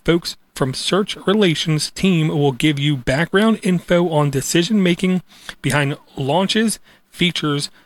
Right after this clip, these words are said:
prioritization in Search Console, and the project Google search teams are working on. They will share fun stories from many conferences they attend,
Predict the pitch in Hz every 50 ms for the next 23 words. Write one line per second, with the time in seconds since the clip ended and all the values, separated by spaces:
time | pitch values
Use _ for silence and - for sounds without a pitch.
0 | _ _ - - 143 143 147 165 170 - 180 160 190 196 185 - 190 190 196 202
1 | - - - 156 147 139 - - - _ _ _ _ _ - - - 135 131 127
2 | - - 135 127 127 - - _ _ - - - 147 139 139 131 - - - 151
3 | 147 160 156 143 165 170 - _ _ _ _ _ _ - _ _ _ _ _ _
4 | _ _ _ - 185 180 180 185 185 190 175 - - 160 156 - - - - 165
5 | 160 156 151 143 - 147 147 135 131 143 139 135 - 131 131 123 113 107 107 110
6 | - _ _ - - - 147 143 147 156 - - 147 147 147 135 - - - 175
7 | 202 226 214 - - 185 175 175 180 180 165 - - 147 135 143 147 151 170 180
8 | - - - 165 156 151 156 147 - 156 147 143 - 147 143 - - 156 147 147
9 | 143 139 131